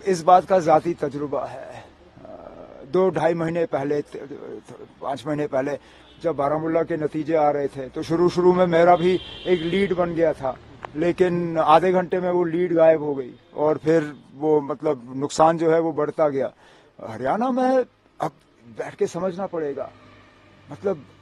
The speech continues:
हम तो जान-, मैं तो पहले ही से कहता था कि ये exit poll जो है, ये आप खामखा वक्त बर्बाद कर रहे हो, लेकिन इतना गलत,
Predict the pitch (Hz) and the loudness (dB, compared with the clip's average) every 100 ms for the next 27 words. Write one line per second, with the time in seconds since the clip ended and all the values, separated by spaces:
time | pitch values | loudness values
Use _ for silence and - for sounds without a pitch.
0 | - - 160 180 175 135 147 151 160 180 | -20 -10 -6 0 2 0 -2 0 0 2
1 | 160 143 165 175 175 160 147 151 156 160 | 2 2 2 0 0 -2 -2 -4 -2 -4
2 | 160 160 147 131 160 - 151 151 143 147 | -4 -4 -2 -4 -10 -6 -4 -4 -6 -8
3 | 139 151 143 147 147 - - 131 131 - | -6 -6 -2 0 0 -2 -8 -6 -6 -8
4 | 135 151 151 139 139 117 107 120 110 117 | -8 -6 -4 -4 -4 -8 -12 -10 -6 -6
5 | 104 117 101 104 104 120 - - - 202 | -6 -10 -10 -10 -10 -14 -16 -20 -8 -2
6 | 220 269 - 147 190 202 190 151 131 | -2 -4 -10 -10 -8 -8 -8 -10 -14